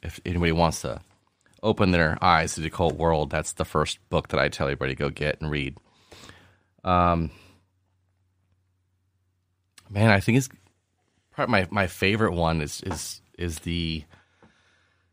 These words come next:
<clears throat> it would be The Magic. It's a treatise on a natural occultism, the one I found.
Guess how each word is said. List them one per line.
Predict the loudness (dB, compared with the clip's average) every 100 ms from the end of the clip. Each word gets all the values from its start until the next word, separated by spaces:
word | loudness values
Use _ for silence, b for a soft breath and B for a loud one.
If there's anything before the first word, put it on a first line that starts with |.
| _ _ _ _ _
<clears throat> |
it | -6 0 4 6 6 2 -4 -6 -10 -12 -2
would | 0
be | 2
The | 2
Magic. | 6 4 4 -2
It's | -6
a |
treatise | 0 2 4 4 2
on | 2 4 4 2
a | 2 2
natural | 2 2 0
occultism, | 2 0 0 -2 -2
the | -2
one | -2
I | -2
found. | 2 2 2 0